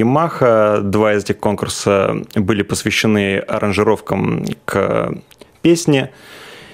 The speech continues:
И вот конкурсы закончились, э, год закончился, а ажиотаж по ним всё никак не утихает. И вот,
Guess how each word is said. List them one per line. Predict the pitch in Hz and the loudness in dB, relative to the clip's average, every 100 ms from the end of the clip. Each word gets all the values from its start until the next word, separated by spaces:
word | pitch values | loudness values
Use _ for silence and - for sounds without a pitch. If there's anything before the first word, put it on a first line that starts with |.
| - - _ _ - | -20 -20 _ _ 0
И | 151 143 120 | 4 4 4
вот | 107 110 110 | 4 2 2
конкурсы | - 120 104 107 | 0 0 0 2
закончились, | 104 117 190 185 147 131 117 - - 104 | 2 2 2 0 0 0 0 -2 -4 0
э, | 98 | 2
год | 95 117 101 | 2 2 2
закончился, | 110 110 196 190 165 139 - 127 120 117 | 0 0 0 2 2 2 2 2 2 0
а | 113 120 113 | 0 0 0
ажиотаж | - 104 104 101 131 131 - - | 0 0 0 0 0 0 -2 -2
по | 107 | 0
ним | 104 101 98 101 | 2 2 2 0
всё | 101 98 | 0 -2
никак | 98 98 - | 0 -2 0
не | |
утихает. | 95 - - 160 156 143 - | -2 0 2 4 4 0 0
И | |
вот, | 104 101 98 | 2 2 0